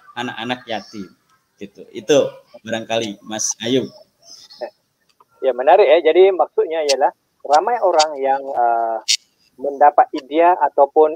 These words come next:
Speaker 2: ingin melakukan sesuatu itu kerana pengalaman hidupnya ya.
Speaker 1: Ya.
Speaker 2: Jadi dari, daripada pengalaman hidupnya itu,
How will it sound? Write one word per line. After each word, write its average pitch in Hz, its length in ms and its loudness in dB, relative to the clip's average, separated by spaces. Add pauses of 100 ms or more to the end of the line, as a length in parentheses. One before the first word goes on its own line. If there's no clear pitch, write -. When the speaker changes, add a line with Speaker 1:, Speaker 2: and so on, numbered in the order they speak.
(140)
Speaker 2:
ingin 190 320 2
melakukan 151 640 2
sesuatu 135 400 -2
itu 123 240 -4
kerana 151 240 2
pengalaman 139 560 -2
hidupnya 131 320 0
ya. - 240 -4 (560)
Speaker 1:
Ya. 117 240 0
Speaker 2:
Jadi 113 80 2
dari, 139 240 4
daripada 135 800 0 (100)
pengalaman 131 480 2
hidupnya 139 320 -2
itu, 202 180 4